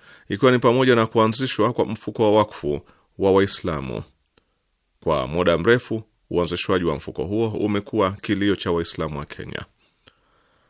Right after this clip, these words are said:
Akizungumza katika ikulu ya Nairobi wakati wa dhifa ya iftari na Waislamu wa matabaka mbalimbali jana Jumanne,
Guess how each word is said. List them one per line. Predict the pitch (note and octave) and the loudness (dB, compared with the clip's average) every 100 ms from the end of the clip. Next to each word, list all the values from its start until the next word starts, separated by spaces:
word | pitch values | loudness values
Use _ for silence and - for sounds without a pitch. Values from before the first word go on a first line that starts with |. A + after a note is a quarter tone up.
| _ | _
Akizungumza | - G2+ A#2 C#3+ F3 D#3 | -4 0 2 2 4 2
katika | D#3 C3 C3 | 2 0 0
ikulu | A2+ B2+ A#2+ | 0 0 2
ya | A2 | 4
Nairobi | G2 F#2+ A#2 B2 | 4 2 2 2
wakati | A#2+ B2 G#2 - F#2 | 0 0 -2 -2 0
wa | F2 F#2+ | 2 4
dhifa | F#2+ C3 C3 G#2 | 4 0 0 2
ya | E2+ | 2
iftari | - - F2+ E2+ A2 | 0 -2 0 0 0
na | A2+ E2+ D#2 - | -2 -4 -4 0
Waislamu | F2+ F#2 - A#2+ D#3+ B2+ A2 A#2 | 4 4 2 2 2 2 0 0
wa | E2 | 0
matabaka | D#2+ - E2+ F#2 F2+ | -2 -2 0 0 0
mbalimbali | D#2+ C#2+ C#2 G2 F#2+ D#2+ A2+ B2 G2+ | -4 -4 -4 -2 0 0 -2 -2 0
jana | F#2 E2+ D#2 C#2 | 0 0 -2 -6
Jumanne, | C2 A1+ G2 E2 | -8 -6 -2 -2